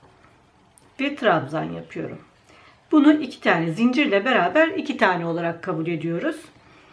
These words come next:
Bir, iki, üç tane zincir. Aynı yere tekrar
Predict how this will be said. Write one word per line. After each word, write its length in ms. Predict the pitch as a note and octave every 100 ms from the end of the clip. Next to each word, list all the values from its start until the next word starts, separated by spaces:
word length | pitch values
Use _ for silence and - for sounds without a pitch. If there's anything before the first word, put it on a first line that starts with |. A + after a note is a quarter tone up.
| _ _
Bir, 420 | A3+ B3 C#4+ D#4+ - - -
iki, 580 | A#3 - B3 C#4 D4 -
üç 280 | C4+ C#4 -
tane 360 | G#3 E3+ D#3+
zincir. 800 | D#3+ E3+ C4 C4+ A3 B3 D#4 - - _ _ _ - _
Aynı 340 | C4+ C#4+ C#4+ A3
yere 360 | F#3 F#3 A#3+
tekrar 600 | C#4 C4+ - F#3 A3 -